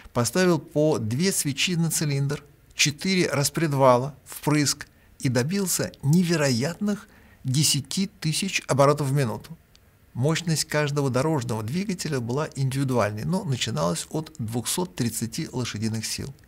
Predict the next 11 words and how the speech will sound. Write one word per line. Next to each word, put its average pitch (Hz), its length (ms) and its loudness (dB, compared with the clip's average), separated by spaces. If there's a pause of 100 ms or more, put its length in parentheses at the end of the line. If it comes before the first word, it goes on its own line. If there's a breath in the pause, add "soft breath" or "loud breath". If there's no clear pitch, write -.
(600 soft breath)
Производилась 175 680 0
машина 214 640 -2 (260)
только 208 320 -2
три 156 300 -2
года. 113 460 0 (520 soft breath)
За 104 160 -2
это 139 260 2
время 170 440 -2 (240)
построили 151 640 -2 (220)
шестнадцать 123 880 -2
экземпляров. 110 800 -2